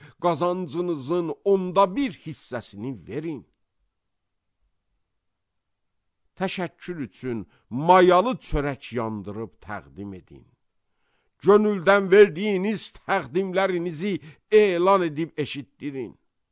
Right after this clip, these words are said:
Çünki siz, ey İsrail övladları, bundan xoşlanırsınız. Pərverdigar Rəbb belə buyurur. Mən bütün şəhərlərinizdə ağzınızı boş qoydum.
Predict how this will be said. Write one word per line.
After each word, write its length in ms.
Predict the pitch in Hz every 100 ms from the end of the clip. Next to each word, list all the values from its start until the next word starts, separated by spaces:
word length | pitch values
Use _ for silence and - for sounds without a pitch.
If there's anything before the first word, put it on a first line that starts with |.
| _ _ _ _ _ _
Çünki 380 | - 131 117 120
siz, 540 | - 123 123 - _ _ _ _ _ -
ey 160 | 196
İsrail 460 | 196 - 196 233 220
övladları, 720 | 208 147 175 113 156 131 104 _ _ _ _
bundan 540 | 180 202 185 151 165 196
xoşlanırsınız. 1200 | 170 196 180 - 170 180 135 - 113 95 - _ _ _ _ _ -
Pərverdigar 880 | 160 131 92 127 87 101 113 104
Rəbb 240 | 98 101 113
belə 180 | 92 87 82
buyurur. 360 | 76 _ _ _ _ _ _ _ _ _ _ _ _ _ _ _ _ _ _ _ _ _ _ _ _ _ 180
Mən 220 | 214 151
bütün 280 | 123 151 143 -
şəhərlərinizdə 1000 | 113 113 90 95 85 80 69 - 82 76 _ _ _ _ _
ağzınızı 840 | 135 123 95 82 104 95 78 90 92 - _ -
boş 280 | 90 - -
qoydum. 440 | 76 80 _ 135